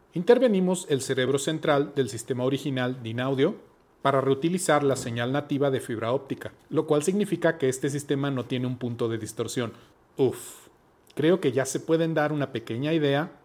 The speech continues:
de la experiencia tan compleja que es escucharlo en vivo. Así que entenderán mi sorpresa cuando le entregamos el carrito a su dueño, muy confiado yo porque sabía exactamente lo que estábamos presentando.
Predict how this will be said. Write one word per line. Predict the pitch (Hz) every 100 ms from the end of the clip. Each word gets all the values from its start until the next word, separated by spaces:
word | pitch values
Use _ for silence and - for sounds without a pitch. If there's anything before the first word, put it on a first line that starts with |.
| _ _
de | 135
la | 143
experiencia | 139 143 151 156 131 -
tan | 151
compleja | 151 160 160 156 165 196 -
que | 139 123
es | -
escucharlo | 139 127 - 135 123
en | 113
vivo. | 120 117 101
Así | 139 226
que | 226
entenderán | 214 190 156 143 180
mi | 202
sorpresa | 196 - 208 202 156 156
cuando | - 135 120
le | 120
entregamos | 117 120 139 151
el | 131
carrito | - 117 120 139
a |
su | 175 175
dueño, | 190 160 240 - -
muy | 190 226
confiado | 208 170 180 165 135
yo | 139 156
porque | 135 -
sabía | 117 123 143
exactamente | 139 143 - 127 131 131
lo | 117
que | -
estábamos | 123 117 113 -
presentando. | 110 117 110 135 127